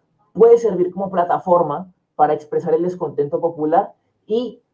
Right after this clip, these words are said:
para no dejarse permear por los intereses de grandes,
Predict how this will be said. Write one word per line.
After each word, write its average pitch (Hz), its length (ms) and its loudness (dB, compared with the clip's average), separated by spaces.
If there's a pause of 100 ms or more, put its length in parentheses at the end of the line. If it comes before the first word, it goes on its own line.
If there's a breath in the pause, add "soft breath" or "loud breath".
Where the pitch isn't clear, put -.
(400)
para 151 300 4
no 156 100 0
dejarse 180 320 -4
permear 147 360 -4
por 156 120 -2
los 151 160 -8
intereses 147 420 -8
de 143 100 -2
grandes, 135 760 0